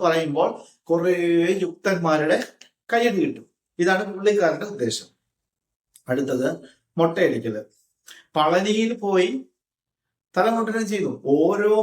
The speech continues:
മതങ്ങൾക്കും അവരുടേതായ ഒരു ഐഡന്റിറ്റി, അവരുടേതായ കുറെ ആചാര മര്യാദകൾ, രീതി ശാസ്ത്രങ്ങളൊക്കെ ഉണ്ട്. അതനുസരിച്ച് അവര് തലമുട്ടനം ചെയ്യുന്നു. അത് ഇസ്ലാമിൽ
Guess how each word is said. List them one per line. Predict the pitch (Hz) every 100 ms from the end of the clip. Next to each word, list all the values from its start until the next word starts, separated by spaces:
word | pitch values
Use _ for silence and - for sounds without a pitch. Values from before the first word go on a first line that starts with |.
| 185
മതങ്ങൾക്കും | 147 160 170 156 120 147 175 151
അവരുടേതായ | 147 160 180 170 151 135 185
ഒരു | 196
ഐഡന്റിറ്റി, | 160 156 143 123 - - _ _ _ _ -
അവരുടേതായ | 156 196 208 190 175 170
കുറെ | 151 151 180 170 _ _ 131 151
ആചാര | 180 180 196 185 180
മര്യാദകൾ, | 151 139 170 165 139 131 123 120 143
രീതി | 170 190 185 208 -
ശാസ്ത്രങ്ങളൊക്കെ | 175 160 175 180 175 139 156 127
ഉണ്ട്. | - - - -
അതനുസരിച്ച് | 165 208 160 - 139 120 160 - _ _ _ _ _ 160
അവര് | 190 220 - -
തലമുട്ടനം | 190 208 214 196 214 196
ചെയ്യുന്നു. | 196 175 139 - _ _ _ _ _ _ _ - 139
അത് | 196 208 - _ 151
ഇസ്ലാമിൽ | - 185 214 220 220 220